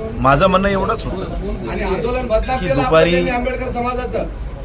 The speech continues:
बांगलादेशमधल्या हिंदूंना प्रोटेक्शन देण्याच्या संदर्भानं मोर्चा काढण्यात आला, त्या मोर्चाला भारतातल्या प्रत्येक नागरिकाचं समर्थन आहे,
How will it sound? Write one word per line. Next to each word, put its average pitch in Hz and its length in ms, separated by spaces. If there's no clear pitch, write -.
बांगलादेशमधल्या 175 880
हिंदूंना 156 460
प्रोटेक्शन 156 540
देण्याच्या 143 340
संदर्भानं 139 540
मोर्चा 131 300
काढण्यात 120 380
आला, 117 180
त्या 156 120
मोर्चाला 147 520
भारतातल्या 135 560
प्रत्येक 147 420
नागरिकाचं 139 600
समर्थन 135 420
आहे, 127 200